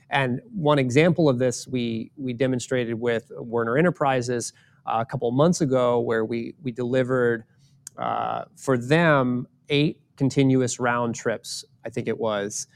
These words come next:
between Dallas and Lake City, Florida. So we kept our trucks running twenty-four seven for a hundred and fifty-two hours straight. We had a hundred percent on-time delivery rating, and, uh, we were not,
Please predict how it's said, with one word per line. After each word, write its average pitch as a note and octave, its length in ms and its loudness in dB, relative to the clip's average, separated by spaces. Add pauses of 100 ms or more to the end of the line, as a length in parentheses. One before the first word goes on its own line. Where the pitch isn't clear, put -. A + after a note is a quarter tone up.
(140)
between A#2+ 540 -2
Dallas C3 520 4 (100)
and A#2 280 -4
Lake A#2+ 240 -4
City, A2 280 -6
Florida. G#2 580 -6
So A2+ 500 -2 (240)
we C3 100 2
kept F3+ 300 -2
our F3 100 2
trucks - 340 -4
running C3+ 200 -2
twenty-four D3 640 0
seven A#2 480 -2 (320)
for C3 100 0
a A#2 60 2
hundred D#3+ 380 2
and C3+ 160 2
fifty-two C3+ 720 -2 (100)
hours B2 400 -2
straight. - 520 -6 (340)
We C3 80 2
had A#2+ 60 2
a - 60 -6
hundred D#3+ 220 2
percent C3+ 340 -2
on-time B2 520 -4
delivery A#2+ 400 -2
rating, A#2+ 460 -4
and, A2+ 360 -4 (100)
uh, A2 320 -4
we A#2 480 -6
were A2+ 520 -2 (340)
not, C3 300 0